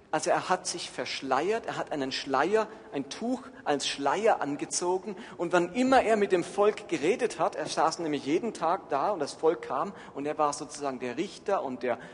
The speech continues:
Advokat und der Fürsprecher und der Ratgeber für das Volk, haben sie mit ihm nur hinter einem Schleier reden können. Er war wie eine, heute eine Frauen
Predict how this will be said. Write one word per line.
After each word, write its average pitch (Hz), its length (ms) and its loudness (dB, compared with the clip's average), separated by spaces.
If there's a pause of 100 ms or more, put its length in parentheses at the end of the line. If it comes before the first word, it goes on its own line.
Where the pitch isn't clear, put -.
Advokat 170 680 -2
und 143 120 -6
der 117 100 -2
Fürsprecher 175 720 -4
und 127 140 -6
der 117 120 -4
Ratgeber 175 560 -2
für 143 140 -6
das 120 160 -8
Volk, 180 320 0 (380)
haben 175 260 2
sie 185 140 -4
mit 190 140 -2
ihm 180 180 -2
nur 220 160 4
hinter 208 320 0
einem 175 160 -2
Schleier 175 400 0
reden 196 240 -4
können. 170 180 -4
Er 139 80 -2
war 151 140 2
wie 180 160 0
eine, 196 200 4 (240)
heute 180 220 4
eine 160 180 2 (440)
Frauen 196 380 4